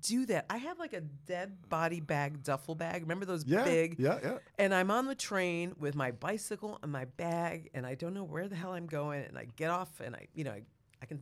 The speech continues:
Speaker 1: speak the language and read a little, a little, you know. And but, you know, you're twenty-five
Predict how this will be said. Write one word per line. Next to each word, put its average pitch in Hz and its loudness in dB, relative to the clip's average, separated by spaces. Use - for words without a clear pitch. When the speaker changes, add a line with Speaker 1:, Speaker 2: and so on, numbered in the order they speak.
Speaker 1:
speak - -12
the 139 -4
language 143 -10
and 139 -8
read 180 -6
a 143 -4
little, 120 -8
a 156 -2
little, 160 -4
you 147 -4
know. 139 -2
And 131 -4
but, 151 -2
you 151 -6
know, 165 -4
you're 139 -4
twenty-five 156 -4